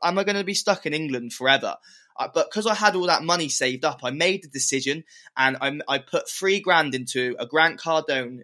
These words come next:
investment for a year. It was a year-long course. And this, this decision completely changed my life. I went all in on learning how, how to sell, how to run a business, how to market. I just got absorbed all my free time. Rather than going out and getting pissed,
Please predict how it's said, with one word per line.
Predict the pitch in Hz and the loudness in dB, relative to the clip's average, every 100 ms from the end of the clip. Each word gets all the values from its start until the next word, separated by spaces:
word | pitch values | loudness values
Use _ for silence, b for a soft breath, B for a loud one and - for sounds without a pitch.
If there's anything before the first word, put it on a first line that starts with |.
| - | -14
investment | 127 120 113 - 127 131 | -12 -10 -10 -10 -12 -12
for | - 135 | -6 -2
a | 135 | -2
year. | 120 113 131 147 B B - | -2 -6 -6 -8 B B -8
It | 113 | -6
was | 123 | -6
a | 120 | -4
year-long | 139 165 165 156 151 | 2 4 6 4 2
course. | 139 120 117 139 - - b b b | -6 -6 -4 -2 -4 -6 b b b
And | 127 135 | -4 -2
this, | 135 - | -4 0
this | 170 156 - | 2 2 0
decision | 147 - 156 156 160 156 - | -4 0 0 0 -2 -6 -16
completely | 135 127 151 147 139 143 | -18 -8 -4 -2 -2 -4
changed | 131 135 131 131 | -2 0 0 0
my | 127 | -2
life. | 120 113 120 - B | -2 -4 -6 -12 B
I | - | -4
went | 135 131 - | -2 -2 0
all | 175 180 160 | 2 6 6
in | 156 | 4
on | 156 139 | 2 2
learning | 143 143 131 | 2 2 0
how, | 135 135 | -2 -2
how | - 143 147 | 0 0 0
to | 143 | -2
sell, | 135 139 131 131 131 B B | -2 4 4 4 0 B B
how | 151 151 | 2 2
to | 151 143 | 2 -2
run | 143 | -2
a | 127 | -2
business, | 135 131 135 | -2 -2 -4
how | - 147 147 - | -2 0 0 -2
to | 143 | -4
market. | 139 135 135 135 139 139 127 b b | -2 0 0 -2 0 0 0 b b
I | 135 | -6
just | 135 139 | -4 -4
got | - 147 - | 0 -2 -2
absorbed | 139 131 147 151 151 151 | -8 -4 2 4 4 2
all | 180 175 | -2 0
my | 165 | 0
free | 156 - 160 156 | 0 -2 -2 -2
time. | - 139 156 165 | -2 0 0 0
Rather | 160 156 147 | 2 2 2
than | 147 143 | -4 -4
going | 151 147 | -2 0
out | 143 | -2
and | 127 | -2
getting | 135 95 131 | -4 -4 -2
pissed, | 165 156 - | -2 0 -6